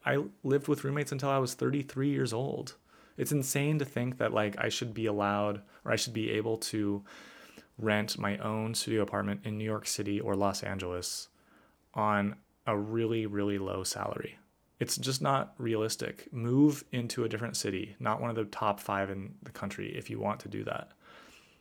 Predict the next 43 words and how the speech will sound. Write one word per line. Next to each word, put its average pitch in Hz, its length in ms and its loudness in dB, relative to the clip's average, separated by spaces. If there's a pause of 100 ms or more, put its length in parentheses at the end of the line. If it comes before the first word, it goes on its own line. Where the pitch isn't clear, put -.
(200)
So 127 180 4
I 123 80 6
just 135 200 0
hate 127 360 2
this, - 240 0
like, 101 320 -2
leftist 101 480 -2
argument 101 580 -2
that 95 320 -4 (580)
we 107 100 -2
have 107 160 2
to 113 100 2
raise 104 440 2
the 113 120 -4
minimum 101 300 0
wage 98 260 -2
so - 120 0
that 98 140 -2
you 98 100 -4
can, 95 180 -8
like, 92 300 -8 (640)
raise 104 320 4
a 104 60 2
family 101 480 0
on 90 160 -6
it 90 160 -6
or 95 320 -2 (100)
pay - 180 -2
for 101 140 -6
your 98 160 0
own 98 180 -2
house 98 360 -4
on 98 140 -8
it. - 140 -10
Like, 101 240 -6
no, 107 400 -2 (100)
that's - 180 -4
not 117 140 0
what 123 160 -4
minimum 110 240 -4
wage 101 200 -2
is - 100 -12
for. - 340 -6